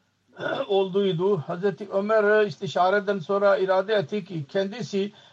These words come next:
İslami ordu ile birlikte İran'ın sınırına gidecek. Kendisinin arkasında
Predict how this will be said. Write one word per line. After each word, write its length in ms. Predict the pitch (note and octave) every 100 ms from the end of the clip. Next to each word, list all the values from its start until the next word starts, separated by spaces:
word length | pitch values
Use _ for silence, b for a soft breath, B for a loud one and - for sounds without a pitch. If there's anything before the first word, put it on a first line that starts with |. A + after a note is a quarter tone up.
| b _
İslami 480 | G#3 C#3 G3 G3 G#3+
ordu 280 | G3 F#3+ G3+
ile 200 | G3 F#3
birlikte 480 | G3 F#3+ G3+ G3+
İran'ın 460 | F#3 F#3 F#3 G#3 G#3+
sınırına 560 | D#3+ F#3+ F#3 F#3+ G3 F#3+
gidecek. 480 | F3 E3 D#3 D#3 - _ _ _ _ _ _ _
Kendisinin 560 | F#3+ G3 G#3 G#3+ A3 A3
arkasında 840 | - G3 F3+ G3+ E3+ G3 G#3 G3+